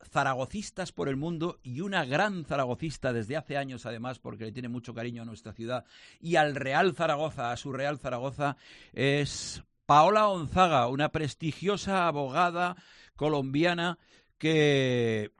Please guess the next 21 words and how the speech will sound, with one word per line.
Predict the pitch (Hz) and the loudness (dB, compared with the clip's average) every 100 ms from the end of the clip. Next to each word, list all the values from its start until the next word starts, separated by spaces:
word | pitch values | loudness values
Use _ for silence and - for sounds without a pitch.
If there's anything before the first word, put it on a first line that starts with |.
| _ _ _ _ - | _ _ _ _ 4
acaba | 147 156 196 254 | 6 6 2 0
de | |
llegar | 226 208 220 | -2 0 0
a | |
Zaragoza | 190 175 160 180 190 190 | 2 2 2 0 -2 0
para | 160 151 | 0 0
recibir | 143 139 139 160 208 - | -2 -4 -2 0 -2 -4
una | 147 170 202 | -4 -2 -4
importante | 202 - 160 139 127 170 196 214 - 196 214 233 _ - _ | -8 -2 0 0 0 0 0 -2 -8 -4 -2 -4 _ -20 _
distinción, | 123 160 160 - 160 147 147 165 214 233 214 _ _ _ | -2 0 0 0 -2 -2 -2 0 0 -4 -10 _ _ _
pues | - 113 165 | -8 -6 -4
esta | 180 240 | -2 0
tarde, | 220 262 220 139 - _ - | 2 0 0 -2 -4 _ -8
en | 117 | -4
el | 127 - | -4 -6
prestigioso | 123 123 131 143 185 | -8 -8 -8 -6 -4
evento | 196 196 185 196 190 | -4 -4 -4 -4 -4
International | 151 156 143 180 190 180 175 | -4 -4 -4 -4 -4 -2 0
Women | 156 180 180 185 | 0 -2 -4 -6
in | 156 156 147 | -6 -6 -4
Business. | 220 139 131 104 | -4 -4 -4 -4